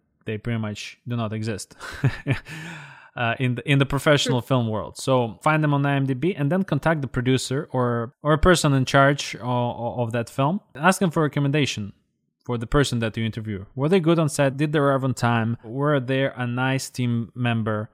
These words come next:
Speaker 1: Ask people from three different projects that they worked on. Do you see any patterns? That's what you're looking for. 'Cause, you know, sometimes it just happens, there is clashes between the individuals. But if three people tell you similar things about the person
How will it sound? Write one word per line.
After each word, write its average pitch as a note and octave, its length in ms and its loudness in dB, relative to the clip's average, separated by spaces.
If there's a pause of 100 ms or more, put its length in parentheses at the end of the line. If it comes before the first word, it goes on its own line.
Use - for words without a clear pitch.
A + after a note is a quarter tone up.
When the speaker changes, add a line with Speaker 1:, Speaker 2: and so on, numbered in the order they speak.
(120)
Speaker 1:
Ask D#3+ 220 0
people G3 220 4
from C3+ 200 2
three D#3 140 2
different C3+ 420 0
projects D3+ 400 6
that A2+ 160 -2
they A#2+ 140 2
worked A2+ 480 -2
on. G2+ 320 -8 (420)
Do A2+ 120 -2
you C#3 100 4
see F#3 260 -2
any D#3 220 2
patterns? - 840 -2 (420)
That's D3 220 4
what D3+ 120 4
you're C3 100 4 (100)
looking A#2 200 -4
for. - 320 -14
'Cause, - 460 -4
you E3 120 -6
know, B2 160 -2
sometimes D3 460 0
it C3 40 -4
just A#2+ 200 -6
happens, C3 540 -2
there A2 140 -6
is G#2 140 -8
clashes B2 520 -4
between G#2+ 340 -8
the F#2+ 400 -10
individuals. A2+ 800 -2 (360)
But C3+ 160 0
if D#3+ 100 2
three A3 280 0
people G3+ 420 4
tell F3+ 260 4
you E3+ 160 4
similar D#3+ 480 2
things E3 380 0
about C3+ 260 2
the A#2+ 60 -4
person E3+ 500 0